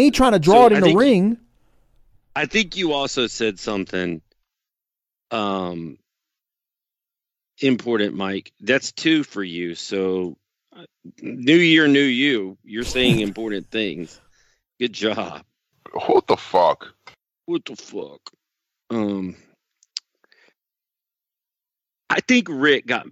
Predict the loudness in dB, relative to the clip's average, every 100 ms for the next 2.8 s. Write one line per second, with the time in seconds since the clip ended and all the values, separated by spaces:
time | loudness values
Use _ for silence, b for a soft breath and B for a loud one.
0 | _ -12 -8 -4 -2 -4 -8 -8 -6 -10
1 | -16 _ _ _ _ _ _ _ -8 -4
2 | -4 -4 -8 -12 -12 -14 -20 -20